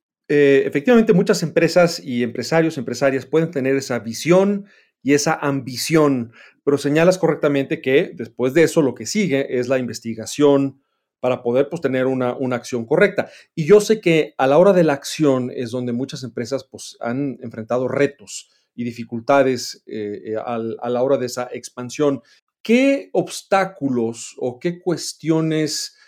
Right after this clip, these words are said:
deben típicamente de prever las empresas? Y lo digo independientemente de las diferentes industrias,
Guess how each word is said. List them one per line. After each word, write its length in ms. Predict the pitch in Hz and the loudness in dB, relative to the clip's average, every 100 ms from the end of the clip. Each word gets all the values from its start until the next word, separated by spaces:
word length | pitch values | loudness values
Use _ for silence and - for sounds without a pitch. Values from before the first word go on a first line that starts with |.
| _ _ | _ _
deben 800 | - 110 143 156 156 151 151 147 | -20 0 4 4 4 0 -2 -4
típicamente 720 | 180 180 175 147 143 139 135 | -6 -6 -4 -2 -2 -4 -4
de 140 | 117 | -6
prever 520 | 113 120 113 131 131 | -8 -8 -4 -4 -4
las 240 | 131 117 113 | -4 -8 -8
empresas? 580 | 104 131 139 185 180 180 _ | -10 -4 -2 0 -2 -4 _
Y 220 | - 147 | -10 -4
lo 120 | 156 | 0
digo 480 | 165 196 208 202 196 - | 0 4 6 6 2 -6
independientemente 1080 | 151 170 175 180 202 175 139 120 117 90 - | -4 0 2 2 0 0 -2 -4 -8 -14 -16
de 480 | _ 104 104 101 98 | _ -12 -10 -10 -10
las 280 | 98 98 - _ | -12 -14 -18 _
diferentes 480 | 117 117 117 117 117 | -12 -8 -8 -8 -10
industrias, 600 | 120 175 139 127 123 | -6 -6 -4 -6 -6